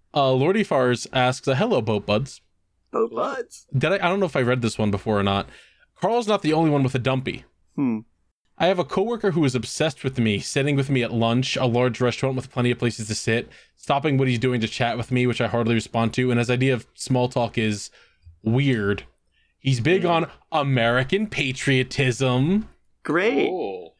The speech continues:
Speaker 1: Not like right-wing maga stuff, but more so why are American flags made outside of America?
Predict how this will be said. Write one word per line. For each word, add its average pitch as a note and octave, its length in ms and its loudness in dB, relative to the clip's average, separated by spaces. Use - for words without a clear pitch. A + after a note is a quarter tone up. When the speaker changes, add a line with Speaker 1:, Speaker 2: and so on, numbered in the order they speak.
Speaker 1:
Not D#3+ 240 2
like D#3+ 180 0
right-wing C#3+ 560 2
maga C#3 300 2
stuff, D#3+ 340 -2
but C#3 100 -2
more C3+ 180 2
so C3+ 160 2
why B2 320 2
are C3+ 120 4
American B2+ 400 2
flags B2 400 0
made A#2 240 2
outside A#2+ 340 0
of A2+ 140 0
America? A#2+ 560 2